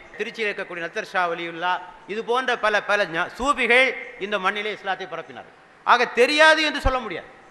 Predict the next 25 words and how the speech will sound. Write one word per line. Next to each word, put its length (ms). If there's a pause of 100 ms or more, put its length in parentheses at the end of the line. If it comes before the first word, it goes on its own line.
(200)
ஆக, 240
இந்த 260
மண்ணுக்கு 800 (240)
இந்த 260
செய்தி 360
வந்திருக்கிறது. 600 (840)
குர்ஆன் 420
மொழிபெயர்க்கப்படாவிட்டாலும் 1300 (260)
இந்த 200
வியாபாரிகள் 600
மூலமாக, 800 (220)
இந்த 240
ஞானிகள் 480
மூலமாக, 760 (180)
இந்த 200
சூபிகள் 500
மூலமாக 440
வந்த 240
காரணத்தினாலே 640
தான் 240 (240)
இன்றைக்கு 220
இத்தனை 260
பேர் 220
முஸ்லிம்களா 300
இருக்காங்க. 320